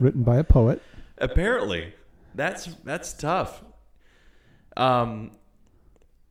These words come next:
Speaker 2: and this is, this is the last one. This is from somebody that doesn't even go to a church. They're just upset,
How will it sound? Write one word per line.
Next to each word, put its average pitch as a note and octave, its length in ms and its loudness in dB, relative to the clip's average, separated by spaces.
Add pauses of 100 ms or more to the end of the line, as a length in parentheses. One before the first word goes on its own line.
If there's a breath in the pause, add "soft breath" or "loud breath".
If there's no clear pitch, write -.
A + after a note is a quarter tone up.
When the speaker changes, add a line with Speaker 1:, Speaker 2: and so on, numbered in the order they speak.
(720)
Speaker 2:
and C3 180 -10
this B2+ 240 -6
is, A#2+ 160 -10
this C3+ 160 -8
is B2+ 80 -12
the B2+ 60 -4
last G#2+ 280 -2
one. E2+ 120 -12
This G#2 160 -12
is E3 80 -12
from C#3+ 160 -10
somebody A#2 240 -8
that F#2 100 -8
doesn't G#2+ 220 -6
even F#2 180 -10
go F#2+ 200 -2
to A2+ 160 -6
a G#2+ 40 -4
church. A#2 300 -8
They're F#2+ 140 -6
just F2+ 200 -14
upset, - 520 -6